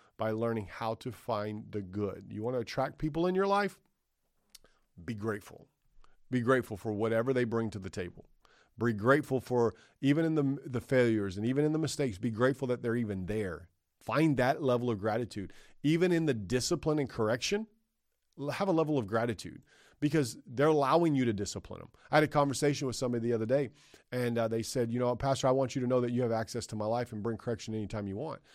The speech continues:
And, and this was probably the fifteenth time, if not the twentieth time in a few months that they've told me that.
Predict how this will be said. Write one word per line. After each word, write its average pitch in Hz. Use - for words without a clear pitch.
And, 120
and 127
this 185
was 240
probably 170
the 127
fifteenth 151
time, 139
if 127
not 151
the 104
twentieth 143
time 113
in 120
a 104
few 135
months 120
that 107
they've 104
told 135
me 113
that. 90